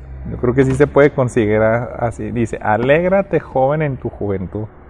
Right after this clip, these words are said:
Tome placer tu corazón en los días de tu juventud. Sigue los impulsos de tu corazón y el gusto de tus ojos. Pero debes saber que por todas estas cosas Dios te traerá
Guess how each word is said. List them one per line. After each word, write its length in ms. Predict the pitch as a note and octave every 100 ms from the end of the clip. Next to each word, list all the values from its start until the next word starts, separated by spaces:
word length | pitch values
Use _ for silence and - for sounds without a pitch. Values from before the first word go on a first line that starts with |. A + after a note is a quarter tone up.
| - - - - - - - -
Tome 300 | B2 C3 D3+
placer 540 | C#3+ B2 G#2+ A2+ A#2
tu 160 | - C#3+
corazón 580 | B2+ A2+ G#2 - D3+ C#3
en 140 | A2
los 160 | G2 F#2+
días 240 | F#2+ F#2
de 100 | A2
tu 140 | - G#2+
juventud. 520 | - G2 F#2 - D3+ - - _ _ _ _
Sigue 400 | - - B2 C#3+
los 260 | C#3+ B2 -
impulsos 800 | A2+ A2 G#2+ A#2+ C3+ D3+ - C#3
de 140 | B2
tu 160 | - G#2
corazón 640 | - G#2 G2+ - C#3 D#3 -
y 180 | B2 A2
el 180 | G#2
gusto 500 | A2+ G2 G#2 - A#2
de 160 | A2+ G#2
tus 300 | - F#2+ -
ojos. 520 | F2 - - - - _ _ _ _ _ _ _ _ -
Pero 500 | C3+ E3 D3 B2 B2 - - - -
debes 500 | A2 A2 A2 A#2+ B2+
saber 540 | - G2 B2+ C3 A#2
que 120 | -
por 300 | G#2+ - A2
todas 320 | - G#2 A#2 B2+
estas 320 | A#2+ B2+ -
cosas 560 | - C#3+ - A#2+ - -
Dios 400 | A2+ G#2 G2+ -
te 160 | G#2+
traerá 500 | - - G2 F#2+ F#2